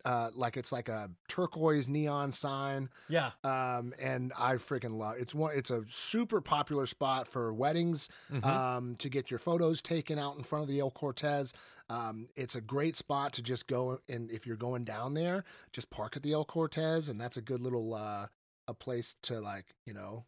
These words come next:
Speaker 2: Yeah, start at.
Speaker 1: keep your home base at.
Speaker 2: Home base
Speaker 1: Yeah,
Speaker 2: at, yeah,
Speaker 1: exactly.
Speaker 2: for sure. So, you know, a lot of people, when they come to town, they might not be staying at the El Cortez, like, family and friends for me, but when you mention prime rib and a prime rib special,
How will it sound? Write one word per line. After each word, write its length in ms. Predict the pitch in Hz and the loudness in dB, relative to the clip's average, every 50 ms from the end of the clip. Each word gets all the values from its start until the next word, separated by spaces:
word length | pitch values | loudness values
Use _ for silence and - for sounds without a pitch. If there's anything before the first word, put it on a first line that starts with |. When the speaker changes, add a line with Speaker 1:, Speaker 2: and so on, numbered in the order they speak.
| _ - | _ -4
Speaker 2:
Yeah, 240 | 147 180 208 185 117 | 0 0 0 0 -2
start 340 | - - - 175 147 143 | -4 -2 2 2 4 4
at. 220 | 151 170 190 - - | 2 0 -4 -6 -6
Speaker 1:
keep 240 | - 160 143 123 - | -4 -2 -2 0 -2
your 80 | 131 | -2
home 220 | 113 127 127 127 123 | -2 -2 -2 -2 -2
base 280 | 123 120 131 135 - | -2 -2 -2 -2 -2
at. 140 | 156 151 151 | 0 2 2
Speaker 2:
Home 80 | 156 143 | 2 2
base 140 | 151 156 | 2 2
Speaker 1:
Yeah, 180 | 143 135 - 170 | 2 0 0 -2
Speaker 2:
at, 100 | 170 127 | -2 0
yeah, 160 | 139 156 165 156 | 2 2 2 2
Speaker 1:
exactly. 340 | 120 127 - - 95 85 - | 2 -2 -4 -8 -12 -8 -4
Speaker 2:
for 100 | - 139 | -4 -2
sure. 360 | - - 165 180 190 131 - _ - - | 0 2 4 4 4 2 0 _ -12 -12
So, 300 | - - - 214 196 - - | -2 2 4 4 4 4 2
you 140 | - 202 202 | 0 4 6
know, 120 | 196 175 | 6 8
a 60 | 175 | 8
lot 160 | 180 180 190 196 | 8 6 6 6
of 80 | 190 | 4
people, 260 | - 190 185 - 160 151 151 | 2 0 0 0 0 0 0
when 140 | 156 151 | 0 0
they 80 | 147 139 | 0 -2
come 180 | - 160 156 147 | -2 -2 0 0
to 80 | 127 | -2
town, 460 | - - 151 160 156 139 131 127 123 - _ - | -2 -2 0 0 2 2 2 0 -2 -4 _ -6
they 280 | 147 127 131 165 175 | -2 2 4 4 4
might 180 | 170 175 185 190 | 4 4 2 2
not 160 | 185 165 139 | 2 0 0
be 100 | 135 131 | 0 -2
staying 360 | 110 - - - 160 165 185 | -4 -2 2 2 4 4 4
at 80 | 196 160 | 4 4
the 80 | 190 139 | 6 6
El 160 | 151 180 180 | 6 6 6
Cortez, 600 | - 190 190 180 - 185 175 180 202 226 - - | 4 2 2 4 4 4 2 2 2 0 0 2
like, 140 | 156 147 - | 2 4 6
family 240 | 170 156 147 151 | 6 6 6 6
and 100 | 151 143 | 4 4
friends 240 | - 160 147 151 151 | 4 6 6 6 4
for 140 | - - 156 | 2 2 2
me, 240 | 143 147 156 165 - - - - - _ - | 4 4 2 2 0 -6 -14 -20 -18 _ 2
but 320 | 120 151 147 147 127 - - _ _ _ _ _ _ _ _ _ _ | 6 8 8 8 6 2 -6 _ _ _ _ _ _ _ _ _ _
when 240 | - 139 156 151 147 | 0 2 4 4 4
you 160 | 156 180 196 - - | 4 2 0 0 2
mention 420 | 175 180 202 196 - - 175 156 | 2 2 2 2 2 2 0 0
prime 500 | - - - 165 165 180 196 220 226 226 | 0 2 4 6 8 8 6 4 4 4
rib 340 | 233 220 185 139 120 120 117 | 6 6 6 6 4 2 0
and 80 | 127 | 0
a 80 | 123 120 | -2 -2
prime 320 | - - 156 151 160 165 | 0 2 4 4 6 6
rib 160 | 165 170 170 151 | 4 4 2 2
special, 680 | - - - 185 180 170 - - 127 104 98 104 - | 2 4 6 6 6 6 4 0 0 0 -2 -6 -10